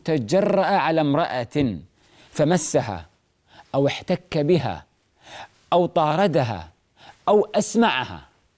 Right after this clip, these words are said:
وتحقق عندي أن المرأة كانت سافرة، مدهونة، مصقولة، متعطرة، متبرجة، لعاقبت هذه المرأة عقوبتين، إحداهما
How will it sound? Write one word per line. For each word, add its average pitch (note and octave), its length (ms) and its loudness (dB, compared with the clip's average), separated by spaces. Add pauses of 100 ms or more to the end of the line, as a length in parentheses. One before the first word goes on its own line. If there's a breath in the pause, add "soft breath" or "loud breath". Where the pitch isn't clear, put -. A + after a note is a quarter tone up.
(520 loud breath)
وتحقق A3+ 800 -2
عندي F3 580 0 (340 loud breath)
أن F#3 220 4
المرأة F#3+ 760 0 (300 soft breath)
كانت F#3 360 2
سافرة، D3 680 -2 (420 loud breath)
مدهونة، C3 880 0 (240 loud breath)
مصقولة، C3 1000 0 (220 loud breath)
متعطرة، D#3+ 1160 -2 (240 loud breath)
متبرجة، G3+ 960 2 (420 loud breath)
لعاقبت C#3 680 -4
هذه C#3+ 420 -6
المرأة D#3 500 -4 (460)
عقوبتين، A#2+ 880 -2 (440 loud breath)
إحداهما A3 840 0